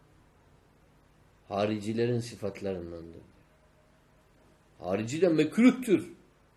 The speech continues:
membuzdur, şeytanın adamıdır. Nasıl benzersin hariciye?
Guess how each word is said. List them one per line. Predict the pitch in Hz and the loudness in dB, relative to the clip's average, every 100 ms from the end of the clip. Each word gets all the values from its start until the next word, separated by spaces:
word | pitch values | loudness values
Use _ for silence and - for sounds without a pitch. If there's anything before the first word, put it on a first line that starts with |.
| _ _ - | _ _ -4
membuzdur, | 120 151 160 277 240 254 294 | 2 2 6 6 6 4 4
şeytanın | - 165 156 151 202 | 4 4 4 0 0
adamıdır. | 170 107 92 - - _ _ _ _ _ _ _ _ _ _ | 0 -2 -2 -12 -20 _ _ _ _ _ _ _ _ _ _
Nasıl | 143 160 254 | -6 -4 2
benzersin | 277 208 165 127 117 | 4 6 4 0 -2
hariciye? | 107 104 95 90 | -2 -2 -4 -10